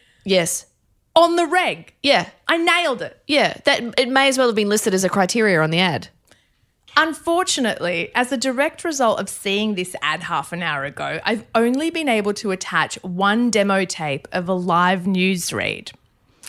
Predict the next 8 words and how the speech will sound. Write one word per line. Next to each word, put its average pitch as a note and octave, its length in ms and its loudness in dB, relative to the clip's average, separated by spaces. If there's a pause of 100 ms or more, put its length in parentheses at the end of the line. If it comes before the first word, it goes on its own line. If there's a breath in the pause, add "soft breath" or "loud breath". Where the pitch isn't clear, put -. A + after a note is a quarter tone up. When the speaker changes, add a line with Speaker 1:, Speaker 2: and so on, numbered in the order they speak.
(300 loud breath)
Speaker 2:
Ideally, C4 520 4
I G3+ 120 4
would G#3+ 160 0
like G#3+ 220 2
to C#4+ 100 -2
have A#3 120 -2
put - 140 -4
together F#3+ 560 0